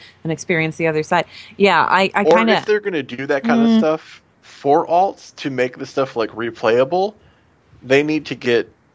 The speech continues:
Speaker 2: their ducks in a row of wh-, whether they like us having alts or not.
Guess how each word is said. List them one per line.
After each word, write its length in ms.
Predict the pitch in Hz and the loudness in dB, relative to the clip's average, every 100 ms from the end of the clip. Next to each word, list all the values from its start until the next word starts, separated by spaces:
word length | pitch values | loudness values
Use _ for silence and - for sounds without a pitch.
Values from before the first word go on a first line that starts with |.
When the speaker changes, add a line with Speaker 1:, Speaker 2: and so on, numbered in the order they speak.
| _ - | _ -6
Speaker 2:
their 140 | 113 | -4
ducks 340 | 107 107 107 | 0 0 0
in 80 | 107 | -12
a 40 | 98 | -4
row 200 | 101 98 | -4 -4
of 40 | |
wh-, 240 | 101 101 87 | -4 -6 0
whether 280 | 131 127 127 | 0 0 0
they 140 | 123 | -2
like 280 | 113 113 113 | 2 0 0
us 140 | 107 | -4
having 300 | - 104 104 | -2 -2 -4
alts 300 | 95 98 95 | -10 -12 -12
or 100 | 98 | -16
not. 340 | 101 58 - | -14 -16 -16